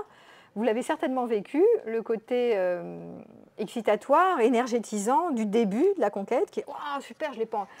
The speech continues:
j'ai du désir, trop bien, je vais peut-être la voir, je vais séduire, peut-être ça va marcher. » Je, alors je me crée tout un film, tout ça. Donc c'est excitatoire ce truc, et énergétisant. Mais une fois que dans le réel,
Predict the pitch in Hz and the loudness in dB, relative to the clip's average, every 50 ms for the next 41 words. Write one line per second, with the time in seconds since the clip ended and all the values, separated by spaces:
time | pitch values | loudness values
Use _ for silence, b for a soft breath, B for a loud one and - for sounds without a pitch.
0 | B B - 226 254 202 233 208 175 214 214 214 202 240 269 294 285 - - - | B B -6 -4 -2 -2 -2 -2 -2 -2 -2 -2 -4 -4 -6 -6 -6 -8 -10 -8
1 | - 208 196 185 202 233 269 277 277 277 285 254 - 214 - - 233 220 - 202 | -6 -6 -6 -6 -6 -8 -8 -6 -6 -6 -8 -10 -12 -12 -10 -10 -10 -10 -8 -10
2 | 180 180 185 202 247 254 277 285 285 B B B B B - - 196 190 - - | -10 -8 -8 -4 -2 -2 -2 -2 -4 B B B B B -6 -4 -4 -4 -2 -2
3 | 202 180 175 185 220 254 277 277 285 294 269 226 190 - 247 - - 202 180 175 | -2 -2 -2 -4 -2 -2 0 0 0 0 0 -2 -2 0 -2 0 0 -2 -4 -4
4 | - 185 175 - - - - 294 285 277 277 277 277 262 233 214 202 - - 180 | -4 -6 -8 -10 -12 -10 -4 -2 -2 0 0 0 0 0 -2 -2 -4 -2 -2 -2
5 | 175 180 208 196 190 - - 202 - - - 196 190 - - 269 247 - 294 320 | -2 -4 -6 -8 -8 -8 -10 -12 -12 -14 -16 -16 -16 -14 -14 -14 -12 -12 -12 -14
6 | b b b b b b b - 254 320 359 - 285 233 - - 240 262 254 262 | b b b b b b b -10 -8 -8 -6 -4 -6 -6 -6 -4 -2 -2 -2 -2
7 | - 320 226 190 - - - - _ - - _ _ _ _ _ b b b b | -2 -4 -4 -4 -8 -14 -20 -20 _ -20 -20 _ _ _ _ _ b b b b
8 | b b _ 254 285 302 302 294 294 311 294 285 - - 285 247 240 240 247 _ | b b _ -2 -2 -2 -2 -2 -4 -4 -4 -6 -4 -6 -6 -6 -6 -8 -10 _
9 | _ _ _ _ _ b b b b b b b b - 226 262 311 302 - 415 | _ _ _ _ _ b b b b b b b b -2 0 0 0 2 2 2
10 | 403 403 - 349 285 269 240 - - _ _ _ _ _ _ _ - 214 247 349 | 0 2 0 2 2 2 2 0 -4 _ _ _ _ _ _ _ -2 2 2 4
11 | 392 381 311 330 339 330 320 320 311 294 262 226 | 4 2 2 2 2 4 4 4 4 2 2 0